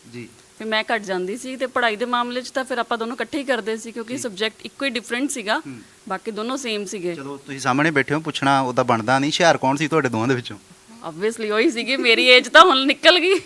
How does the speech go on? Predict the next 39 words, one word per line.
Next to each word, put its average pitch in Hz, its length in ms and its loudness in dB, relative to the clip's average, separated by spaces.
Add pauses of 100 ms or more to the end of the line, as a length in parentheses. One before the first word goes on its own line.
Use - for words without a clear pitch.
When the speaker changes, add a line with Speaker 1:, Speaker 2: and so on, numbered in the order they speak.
Speaker 1:
ਜੀ। 151 220 -4 (340)
Speaker 2:
ਮੈਂ 190 240 0
ਤਾਂ 247 100 -2
ਹੁਣ 269 100 -2
ਜਿਸ 247 200 -6
ਏਜ 262 160 -2
'ਚ 294 100 -6
ਹੈਗੀ 311 300 2
ਸੀ, 330 120 0
ਮੈਨੂੰ 311 200 0
ਹੁਣ 302 100 0
ਲਰਨਿੰਗ 233 400 0
ਪਾਵਰ 233 380 4
ਵੀ 240 260 -6
ਤੇ 240 120 -6
ਉਹ 226 80 -2
ਵੀ 254 200 -10
ਘੱਟ 254 120 0
ਜਾਂਦੀ 214 400 -4
ਹੈ, 240 60 -2
ਥੋੜ੍ਹੀ 226 200 -4
Speaker 1:
ਹੂੰ। - 80 -8
Speaker 2:
ਜਿਹੀ 220 120 -8
ਫਰਕ 202 280 -8
ਪੈਂਦਾ 208 300 -6
ਹੈ। 208 120 -8 (120)
Speaker 1:
ਜੀ। 120 180 -14 (320)
Speaker 2:
ਉਹ - 60 -12
ਫਿਰ 220 200 -10
ਮੈਨ-, 202 260 -8
ਮੇਰੇ 208 200 -6
ਨਾਲੋਂ 220 240 -4
ਤਾਂ 226 120 -6
ਫਿਰ 208 140 -8
ਉਹੀ 220 140 -6
ਜ਼ਿਆਦਾ 208 260 0
ਇੰਟੈਲੀਜੈਂਟ 247 480 -4
ਸੀਗੀ। 277 280 -6
Speaker 1:
ਜੀ। 247 200 -10